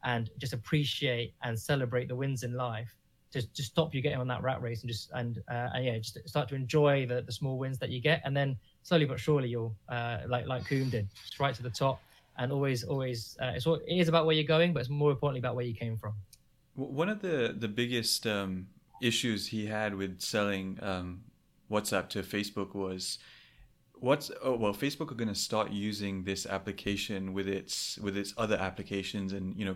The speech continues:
Speaker 2: capturing the data from what people are texting each other and start to retarget adver-, advertisements to, to specific, uh, people.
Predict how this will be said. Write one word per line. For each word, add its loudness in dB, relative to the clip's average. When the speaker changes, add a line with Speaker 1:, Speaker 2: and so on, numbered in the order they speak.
Speaker 2:
capturing -2
the -4
data 0
from -6
what -2
people -4
are -4
texting -2
each 0
other -2
and -2
start 2
to -2
retarget 2
adver-, 0
advertisements -2
to, -4
to -10
specific, -4
uh, 4
people. 0